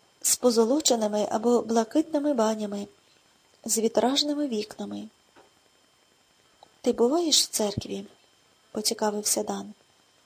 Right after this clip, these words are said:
"Не часто. Не люблю столичних церков".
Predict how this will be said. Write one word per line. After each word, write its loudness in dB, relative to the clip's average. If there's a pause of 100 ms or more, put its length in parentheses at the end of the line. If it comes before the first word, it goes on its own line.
(760)
"Не 0
часто. -2 (640)
Не 2
люблю 2
столичних 0
церков". -4